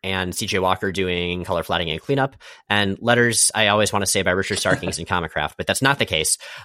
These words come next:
Um, in this case, it's Frank, uh, K-, Kvetovich. I'm so sorry. I'm probably mangling that. Uh,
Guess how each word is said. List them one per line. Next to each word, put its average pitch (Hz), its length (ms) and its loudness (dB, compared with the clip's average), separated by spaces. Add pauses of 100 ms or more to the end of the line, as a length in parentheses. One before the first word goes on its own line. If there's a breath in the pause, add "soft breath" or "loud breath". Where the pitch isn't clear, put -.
Um, 107 260 2
in 98 120 -2
this 98 160 -2
case, 85 280 0
it's - 180 -2
Frank, 120 500 0
uh, 101 180 2 (240)
K-, - 140 -10
Kvetovich. 123 520 0
I'm 98 240 -2
so 107 200 2
sorry. 92 260 4
I'm 82 80 -4
probably 95 320 0
mangling 78 360 -2
that. 76 200 -4 (880)
Uh, 95 200 -4